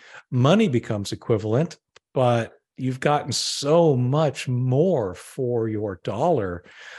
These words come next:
that, um, I just, it boggles the mind. It really does, that people get so upset. Where I understand, at least, is,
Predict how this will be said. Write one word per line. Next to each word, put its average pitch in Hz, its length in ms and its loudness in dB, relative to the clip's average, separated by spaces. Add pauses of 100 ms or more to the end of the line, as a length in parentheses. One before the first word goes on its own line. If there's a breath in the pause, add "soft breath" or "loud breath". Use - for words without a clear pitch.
(160 loud breath)
that, 104 480 -2
um, 92 340 -6 (120)
I - 40 -2
just, 123 260 2
it 127 220 0
boggles 131 420 4
the - 60 -2
mind. 101 320 -2
It - 100 -10
really 123 220 0
does, 95 460 -4
that 107 180 -8
people 113 240 -2
get 101 180 -4
so 123 400 2
upset. 95 500 -2 (360 loud breath)
Where 156 240 6
I 143 320 0
understand, 175 1400 0 (200)
at - 220 -8
least, 95 560 -10 (480 loud breath)
is, 131 560 -2